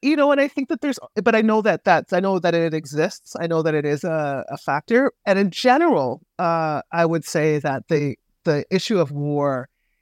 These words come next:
and whether that is, uh, fighting,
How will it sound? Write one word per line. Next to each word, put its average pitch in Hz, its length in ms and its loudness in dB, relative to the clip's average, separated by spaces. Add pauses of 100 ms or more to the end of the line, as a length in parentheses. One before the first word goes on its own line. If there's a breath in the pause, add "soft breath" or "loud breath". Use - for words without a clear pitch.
(360)
and 147 680 0 (120)
whether 156 400 4
that 135 400 0
is, 139 680 -2
uh, 135 340 -2
fighting, 151 760 0